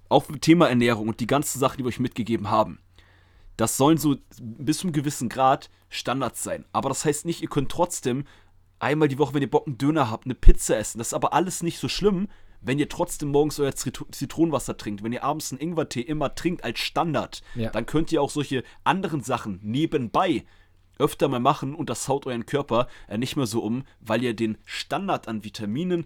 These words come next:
Speaker 1: an dem, was ihr für die Gesundheit macht, einfach, der ist einfach am Start.
Speaker 2: Ja.
Speaker 1: Und das ist ja mein abschließender Satz zu der heutigen Podcast-Folge. Tobi,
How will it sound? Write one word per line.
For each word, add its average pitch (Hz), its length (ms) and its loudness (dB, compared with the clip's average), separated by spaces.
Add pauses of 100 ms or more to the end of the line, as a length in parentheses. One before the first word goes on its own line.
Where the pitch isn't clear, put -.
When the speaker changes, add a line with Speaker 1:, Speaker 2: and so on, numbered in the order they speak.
(160)
Speaker 1:
an 107 160 -8
dem, 165 180 -2
was 156 140 -4
ihr 123 60 -8
für - 140 -12
die 120 100 -4
Gesundheit 117 540 -6
macht, - 280 -2 (520)
einfach, 120 300 -6
der 156 140 4
ist 180 100 -2
einfach 165 200 0
am 117 100 0
Start. - 540 0 (200)
Speaker 2:
Ja. 110 240 -4
Speaker 1:
Und 101 220 -8
das - 140 -2
ist - 60 -6
ja 139 100 2
mein 139 340 0 (300)
abschließender 131 600 -2
Satz 123 400 0 (160)
zu - 100 -10
der 110 140 0
heutigen 113 440 0
Podcast-Folge. 104 760 0
Tobi, 123 360 0